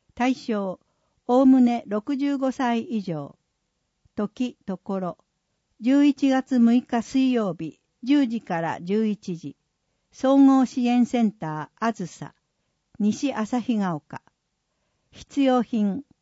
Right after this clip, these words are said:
タオル、飲み物、上履き、介護予防手帳、持っている人だけ。動きやすい服装で来てください。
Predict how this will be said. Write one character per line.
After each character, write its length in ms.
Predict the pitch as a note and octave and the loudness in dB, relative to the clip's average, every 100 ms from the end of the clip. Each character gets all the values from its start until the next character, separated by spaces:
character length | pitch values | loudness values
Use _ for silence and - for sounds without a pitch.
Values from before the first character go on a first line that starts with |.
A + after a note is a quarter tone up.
| _ _ _ _ _ _ | _ _ _ _ _ _
タ 200 | - C4+ | -2 0
オ 80 | G#3+ | 0
ル、 180 | D#3+ D#3 - | -4 -10 -6
飲 160 | G3+ A3 | 0 6
み 140 | C4 | 6
物、 380 | A#3 E3 D3+ - _ _ | 6 2 -6 -10 _ _
上 260 | G#3 A#3 A#3+ | -2 0 0
履 160 | G#3 | -4
き、 300 | G3+ F#3 E3 _ _ _ | -8 -12 -14 _ _ _
介 240 | B3 C4+ | -4 -2
護 180 | B3+ B3+ | 0 0
予 100 | B3 | 0
防 220 | A3+ A3+ | 0 -2
手 180 | A3 G3+ | -4 -8
帳、 340 | - D#3 B2 - _ _ _ _ - | -8 -10 -12 -16 _ _ _ _ -2
持 100 | C4 | -2
っ 40 | |
て 180 | - F#3+ | -2 -4
い 80 | D#3+ | -4
る 100 | E3+ | -6
人 240 | - E3+ | -10 -14
だ 140 | D#3 C3 | -14 -16
け。 240 | - - _ _ _ _ _ _ | -18 -20 _ _ _ _ _ _
動 240 | B3 B3 D#4 | -6 -2 -2
き 180 | - C#4+ | -2 -2
や 140 | D4 | -2
す 160 | - C#4 | -4 -4
い 160 | B3+ | -4
服 240 | A3 - - | -4 -10 -8
装 240 | C#4+ C#4+ | -4 -2
で 140 | C4+ | -4
来 100 | C4+ | -8
て 140 | - B3 | -8 -8
く 100 | E3+ | -8
だ 160 | D#3 | -12
さ 220 | C#3+ E3+ | -12 -14
い。 100 | D3+ | -16